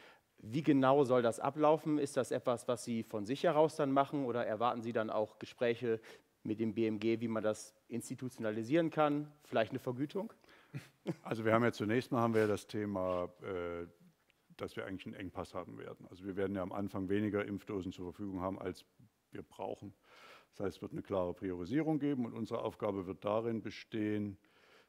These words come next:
Speaker 2: dabei zu unterstützen, die Patienten, die sich jetzt impfen lassen sollen und die auch dran sind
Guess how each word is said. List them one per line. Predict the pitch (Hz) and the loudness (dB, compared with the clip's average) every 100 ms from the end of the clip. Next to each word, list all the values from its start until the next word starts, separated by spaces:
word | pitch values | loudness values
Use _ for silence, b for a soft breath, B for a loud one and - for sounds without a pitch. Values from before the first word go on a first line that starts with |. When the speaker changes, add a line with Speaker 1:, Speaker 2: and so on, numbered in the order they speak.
| _ | _
Speaker 2:
dabei | 95 85 | -8 -4
zu | 95 - | -6 -4
unterstützen, | 113 98 90 - 139 - 104 | -6 -6 -6 -6 -6 -4 -6
die | 113 143 | -4 -2
Patienten, | 160 135 - 131 131 - 110 | 0 0 2 2 2 -4 -4
die | 110 101 | -2 -2
sich | 104 95 | -2 -4
jetzt | 95 - | -4 -4
impfen | 110 87 98 | -6 -2 -2
lassen | 87 95 | -2 -4
sollen | 80 98 151 | 0 2 4
und | 123 | 2
die | 101 | 0
auch | 85 | -2
dran | - 90 92 92 | -2 0 2 2
sind | 95 135 208 226 | 4 4 4 -4